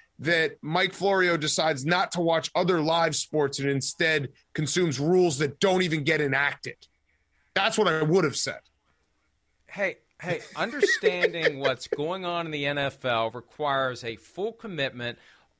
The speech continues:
Speaker 2: all year round. I'm constantly thinking about it, writing about it, talking about
Speaker 1: Look,
Speaker 2: it, even
Speaker 1: Mike,
Speaker 2: in the low point of the offseason.
Speaker 1: you're, and,
Speaker 2: I have
Speaker 1: and
Speaker 2: no
Speaker 1: look what,
Speaker 2: interest in
Speaker 1: look,
Speaker 2: any other sports.
Speaker 1: and look,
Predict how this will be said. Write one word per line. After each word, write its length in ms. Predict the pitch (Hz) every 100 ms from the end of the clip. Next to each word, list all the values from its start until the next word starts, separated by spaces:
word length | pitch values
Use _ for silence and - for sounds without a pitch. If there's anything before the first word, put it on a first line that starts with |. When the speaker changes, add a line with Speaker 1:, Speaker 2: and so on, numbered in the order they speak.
| -
Speaker 2:
all 300 | 156 220 247
year 240 | 214 196
round. 580 | 170 131 120 110 110 107 -
I'm 160 | 135
constantly 540 | 120 - 175 170 147 131
thinking 480 | - 196 220 240 226
about 340 | 180 202 196
it, 40 | 156
writing 360 | 156 170 175 170
about 300 | 151 156 151
it, 100 | -
talking 460 | 156 147 - 139
about 320 | 127 135 135
Speaker 1:
Look, 80 | 135
Speaker 2:
it, 20 | 131
even 300 | 190 208 196
Speaker 1:
Mike, 220 | 233 190
Speaker 2:
in 80 | 151
the 100 | 143
low 320 | 135 160 185
point 320 | - 190 170
of 40 | 156
the 80 | 147
offseason. 680 | 143 139 - 135 113 92 73 _ _ _ _ _ _ -
Speaker 1:
you're, 260 | 185 202 208
and, 160 | 202
Speaker 2:
I 60 | 180
have 120 | 220
Speaker 1:
and 100 | 208
Speaker 2:
no 100 | 240
Speaker 1:
look 120 | 226
what, 60 | 240
Speaker 2:
interest 140 | - 165
in 40 |
Speaker 1:
look, 80 | 202
Speaker 2:
any 100 | 185
other 160 | 180 165
sports. 640 | - 190 170 131 - - _ _ _ _ _
Speaker 1:
and 280 | 196 208 202
look, 320 | 220 254 -